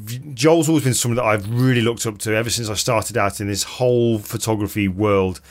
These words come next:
Everything about his work, his, his work ethic, his outlook, just everything. This guy, just, he just, he just ticks all the boxes. And he's,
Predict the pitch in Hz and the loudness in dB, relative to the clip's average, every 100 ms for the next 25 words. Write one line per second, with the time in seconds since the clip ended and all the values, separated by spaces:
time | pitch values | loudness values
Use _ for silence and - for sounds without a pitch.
0 | - - - - - 135 131 131 117 110 | -20 -20 -20 -20 -4 -2 0 0 2 2
1 | 98 107 123 127 123 123 - - 110 98 | 0 0 2 4 4 2 -4 -4 -2 -2
2 | 120 113 92 120 117 98 123 117 131 120 | -2 -6 -2 0 0 0 -4 -2 -2 -2
3 | 110 - - _ 113 104 110 120 127 117 | -4 -14 -20 _ -6 0 0 0 0 0
4 | 117 - 147 190 165 175 170 139 120 110 | 0 -6 -4 -4 0 0 0 0 0 -2
5 | 117 - 120 113 107 117 143 127 135 139 | -2 -2 0 0 -2 -6 -6 -4 -2 -2
6 | - 120 135 139 165 - 147 143 135 110 | -4 -8 -6 -4 -4 -2 -4 -2 0 0
7 | 110 110 - 104 107 120 107 | 0 -4 -4 -8 -4 -2 -2